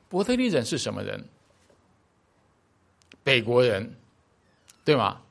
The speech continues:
不是南国的，北国早就灭亡了。我们待会回来再来看。好，但第一次神，呃，主动来，来，呃，呃，向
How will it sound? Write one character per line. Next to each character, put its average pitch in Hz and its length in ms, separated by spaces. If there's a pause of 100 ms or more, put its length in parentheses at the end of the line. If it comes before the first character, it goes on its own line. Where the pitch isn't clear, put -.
(720)
不 151 100
是 170 100
南 127 220
国 101 220
的， - 180 (280)
北 123 100
国 139 160
早 123 160
就 135 100
灭 143 160
亡 95 200
了。 - 100 (160)
我 - 60
们 - 60
待 170 120
会 127 140
回 123 80
来 123 80
再 135 100
来 98 140
看。 - 200 (380)
好， 165 260 (160)
但 240 300 (140)
第 294 180
一 240 60
次 202 360 (360)
神， 170 440 (140)
呃， 131 160
主 139 320
动 165 340 (180)
来， 135 320 (300)
来， 127 320 (100)
呃， 127 140 (200)
呃， 117 100
向 123 420